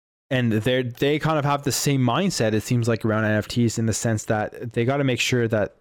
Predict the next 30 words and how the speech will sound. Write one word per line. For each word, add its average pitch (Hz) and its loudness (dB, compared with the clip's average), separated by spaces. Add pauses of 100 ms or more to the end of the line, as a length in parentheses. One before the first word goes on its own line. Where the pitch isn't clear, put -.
(400)
these 120 0
N 120 2
F 113 -2
Ts 113 0
are 107 2
not 107 2 (520)
predatory 101 -2 (800)
in 131 0
any 113 0
way, 95 0
like, 95 -4 (1080)
or 123 2
they're 117 2
not 110 0
gonna 107 0
have 98 0
them 104 2
on 95 2 (880)
in 120 0
Xbox, 101 -2
not 110 -2
gonna 104 -2
have 107 -2
them 110 -2
within 113 0
the 113 0
Microsoft 107 -4
Store, 107 -2
and 101 -2
they're, 107 -2